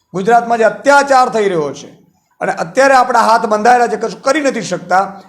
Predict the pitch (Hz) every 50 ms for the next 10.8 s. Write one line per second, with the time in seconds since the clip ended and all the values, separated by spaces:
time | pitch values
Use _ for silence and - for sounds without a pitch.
0 | _ _ 175 190 196 185 - - - - 208 208 190 - - 262 254 - 226 226
1 | 220 226 240 233 233 - - 202 233 254 269 262 262 233 208 220 214 214 202 -
2 | 208 202 - - 180 175 - - 185 185 180 175 - - 185 170 160 160 165 175
3 | 170 175 170 175 165 160 151 151 160 165 156 143 135 - - - - _ _ _
4 | _ _ _ _ _ _ - 139 135 160 160 160 160 185 185 180 180 - 202 208
5 | 202 208 - - - - _ _ _ _ _ _ - 165 165 165 170 175 180 160
6 | 175 175 170 165 165 165 165 180 180 180 180 - 185 165 160 202 190 165 - 170
7 | 165 175 175 175 165 180 170 165 - 165 170 175 165 165 170 160 165 208 214 -
8 | - - _ _ _ _ _ _ _ _ _ _ _ _ _ _ _ 170 180 196
9 | 196 196 190 180 165 - - - - - _ _ _ _ _ _ _ _ _ -
10 | 208 220 226 247 262 269 262 247 240 240 - - - - 180